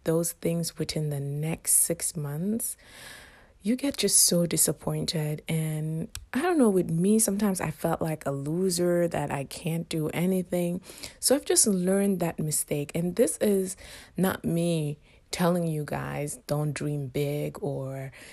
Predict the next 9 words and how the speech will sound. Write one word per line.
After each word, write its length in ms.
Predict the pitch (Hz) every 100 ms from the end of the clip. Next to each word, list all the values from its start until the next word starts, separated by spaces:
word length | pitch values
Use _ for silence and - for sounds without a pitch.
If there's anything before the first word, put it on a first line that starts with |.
| -
you 140 | 196 208
know, 260 | 160 151 -
achieving 1080 | 165 - - 170 160 151 147 147 147 156 -
big 320 | 165 160 147
things 360 | - 160 156 147
is 120 | 139
not 260 | 151 - -
possible 840 | - 147 151 - 151 147 139 143 -
in 480 | 143 135 139 139